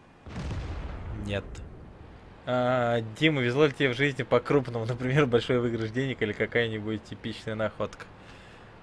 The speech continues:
Мне было тринадцать лет, я шёл,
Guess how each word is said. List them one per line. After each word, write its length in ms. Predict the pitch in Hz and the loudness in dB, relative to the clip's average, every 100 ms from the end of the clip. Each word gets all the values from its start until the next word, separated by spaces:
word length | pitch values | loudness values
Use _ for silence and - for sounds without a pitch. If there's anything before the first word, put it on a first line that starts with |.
| - - - - - - | -20 -20 -20 -20 -20 -14
Мне 180 | 131 143 | 2 4
было 280 | 147 160 143 - - - - - - - | 8 8 6 2 -20 -20 -20 -20 -20 -2
тринадцать 420 | 147 156 160 139 139 | 4 8 8 6 6
лет, 200 | 151 143 | 6 8
я 140 | 127 | 6
шёл, 460 | - 143 143 131 | 6 4 4 2